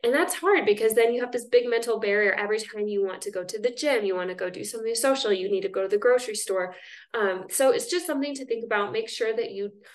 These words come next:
are comfortable driving the roads to and from town from your house in all seasons. <laughs> Definitely, definitely recommend that. It will help with the isolation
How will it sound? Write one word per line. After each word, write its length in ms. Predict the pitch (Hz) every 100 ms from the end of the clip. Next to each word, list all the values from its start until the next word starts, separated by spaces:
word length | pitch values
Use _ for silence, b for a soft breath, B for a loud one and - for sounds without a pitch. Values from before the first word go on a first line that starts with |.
| B
are 340 | 214 214 - -
comfortable 560 | - 226 233 302 320 320
driving 720 | 220 196 190 196 202 202 -
the 100 | 202
roads 540 | 185 185 175 202 208
to 240 | - - 233
and 240 | 226 220
from 300 | 196 180 185
town 500 | - 170 170 180 202
from 160 | 190 185
your 120 | 175
house 340 | - 285 320 - B B B B _ -
in 340 | 208 226 220 220 -
all 220 | 202 190
seasons. 680 | 185 180 185 - - - - _ _
<laughs> 140 | -
Definitely, 480 | 220 240 330 320 330
definitely 340 | 262 247 233
recommend 440 | 202 196 185 - -
that. 140 | - _ _ _ _ _ _ _ _
It 120 | 233 160
will 120 | 208
help 240 | 214 214
with 120 | 214
the 80 | 214
isolation 840 | 214 202 202 190 180 - 202 190